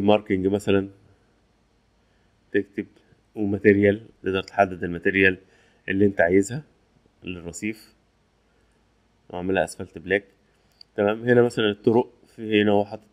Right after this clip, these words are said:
صور مثلًا تلات اشخاص، ممكن نغير الشكل،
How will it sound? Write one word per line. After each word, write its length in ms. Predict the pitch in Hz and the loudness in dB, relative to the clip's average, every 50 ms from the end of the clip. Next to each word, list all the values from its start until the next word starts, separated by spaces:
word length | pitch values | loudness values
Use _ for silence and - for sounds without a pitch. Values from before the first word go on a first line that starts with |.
| _ | _
صور 300 | _ - 101 98 98 92 | _ 2 4 4 4 2
مثلًا 300 | 98 95 - 98 95 90 | -2 -4 -2 -2 -4 -2
تلات 240 | - 95 98 92 - | 0 0 0 0 0
اشخاص، 440 | 73 76 - - 95 101 104 - _ _ _ _ _ _ _ _ _ _ _ _ - | -6 -12 -4 0 0 0 0 -2 _ _ _ _ _ _ _ _ _ _ _ _ -4
ممكن 320 | 113 107 101 - 107 98 | -4 -4 0 0 0 0
نغير 320 | 101 92 95 95 95 95 | 0 -2 0 0 0 0
الشكل، 360 | 92 - - - 104 - _ | -2 -4 -2 -2 -2 -2 _